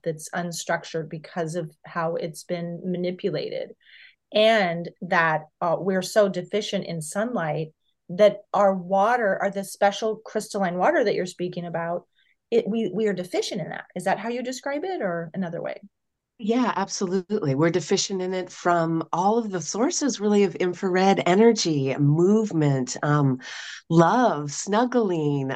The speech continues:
Speaker 2: all of these <laughs> things, right? Um, create that infrared input that builds that structured water. And as it builds, it creates that proton wire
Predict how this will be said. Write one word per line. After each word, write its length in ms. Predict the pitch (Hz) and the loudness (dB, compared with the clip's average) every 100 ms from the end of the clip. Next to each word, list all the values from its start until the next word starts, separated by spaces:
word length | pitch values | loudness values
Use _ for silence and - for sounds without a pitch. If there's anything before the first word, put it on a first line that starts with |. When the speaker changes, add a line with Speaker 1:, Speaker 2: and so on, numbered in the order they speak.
| - | 0
Speaker 2:
all 260 | 180 214 | 4 6
of 160 | 233 226 | 4 2
these 220 | 208 - | 0 0
<laughs> 20 | |
things, 640 | - 147 180 147 180 139 - | -6 -2 -2 0 -2 -2 -4
right? 400 | 180 170 226 220 - - 214 | -4 0 0 0 -6 -12 -4
Um, 440 | - 185 165 151 147 - - - - _ | 2 2 2 0 -4 -10 -18 -20 -20 _
create 640 | - 220 196 180 175 196 - | 2 4 6 6 6 4 4
that 220 | 170 170 | 4 4
infrared 920 | - 175 170 180 165 156 147 147 147 147 _ _ | 2 -2 0 -2 2 4 4 4 0 -2 _ _
input 640 | 196 190 190 - 156 139 - | 2 2 -2 -2 0 0 2
that 200 | 160 - _ _ - | 0 0 _ _ -2
builds 280 | 160 170 - | 2 2 4
that 180 | 147 | 2
structured 520 | - - 147 - 151 143 | 2 -2 -2 0 0 2
water. 340 | 220 311 277 | 2 2 0
And 160 | 151 151 | 0 0
as 180 | 165 208 | 0 0
it 200 | 196 147 | 0 0
builds, 420 | 226 262 202 175 | -2 -2 -2 -4
it 120 | 196 - | -8 -6
creates 400 | - 175 160 - | 0 0 0 0
that 200 | 156 - | -2 -2
proton 540 | - 147 147 139 131 | 0 0 0 0 0
wire 420 | 117 110 110 139 | -2 -2 -4 -8